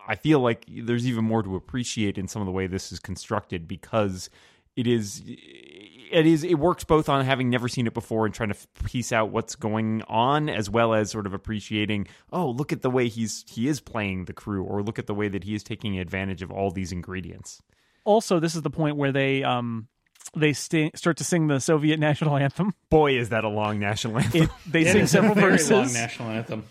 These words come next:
Speaker 2: but it allows the, as they engage the silent drive, but it allows our, uh, a-, amid lots of music and effect shots and all of this, the, the U S S Dallas has been, has been trying to follow them, and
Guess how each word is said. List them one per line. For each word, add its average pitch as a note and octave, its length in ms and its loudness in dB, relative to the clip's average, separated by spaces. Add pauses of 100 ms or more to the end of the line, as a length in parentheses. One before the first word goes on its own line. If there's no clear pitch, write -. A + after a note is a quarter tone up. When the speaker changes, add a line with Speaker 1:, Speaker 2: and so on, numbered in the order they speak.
(120)
Speaker 2:
but F#3 140 4
it F#3 100 4
allows E3+ 460 4
the, F3 260 0
as F#3 380 0
they E3+ 100 4
engage D3+ 260 2
the D3 60 -6
silent D3+ 300 2
drive, F3+ 240 2
but D3 100 2
it C#3+ 120 2
allows C#3 420 4
our, C3 320 4
uh, A#2+ 240 0 (380)
a-, E3+ 160 2
amid E3 260 4
lots D3+ 260 4
of E3+ 220 -6
music E3 480 0
and D3+ 140 -2
effect D3+ 280 0
shots D3 640 0
and C#3+ 240 0
all D3 180 2
of C#3 60 0
this, D3 280 0 (260)
the, C#3+ 380 4
the C#3 160 2
U D3+ 140 4
S C#3 120 0
S C3+ 100 -4
Dallas D#3+ 440 2
has C#3 100 -4
been, C3+ 300 -2
has C#3+ 240 -4
been C3+ 220 -4
trying C3+ 360 0
to C#3 180 -4
follow D#3+ 380 2
them, B2 360 -2 (320)
and C#3 380 0